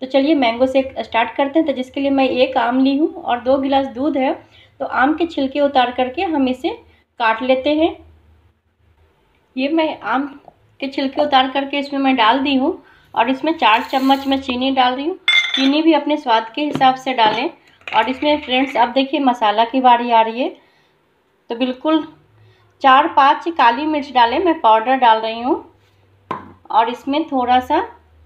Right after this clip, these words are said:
पुदीना, बिल्कुल फ्रेश पुदीना है, अगर पुदीना ना हो तो तुलसी पत्ता भी साथ में डाल सकते हैं। बिल्कुल छोटा सा टुकड़ा दालचीनी का, एक इलायची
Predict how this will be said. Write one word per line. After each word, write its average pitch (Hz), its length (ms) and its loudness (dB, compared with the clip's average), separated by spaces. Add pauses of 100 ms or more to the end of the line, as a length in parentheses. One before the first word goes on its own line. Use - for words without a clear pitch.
(180)
पुदीना, 247 400 -2
बिल्कुल 269 340 -2
फ्रेश 262 340 0
पुदीना 262 340 -2
है, 311 220 -2 (1400)
अगर 269 200 -2
पुदीना 285 440 -2
ना 302 200 4
हो 339 280 4 (220)
तो 285 180 0
तुलसी 269 320 0
पत्ता 269 280 0
भी 277 120 -2
साथ 254 240 0
में 262 140 2
डाल 247 160 4
सकते 254 300 -6
हैं। 294 160 -2 (360)
बिल्कुल 254 320 -2
छोटा 269 320 2
सा 285 180 -2
टुकड़ा 262 380 0 (240)
दालचीनी 247 560 0
का, 294 200 -4 (420)
एक 269 280 -4
इलायची 247 500 0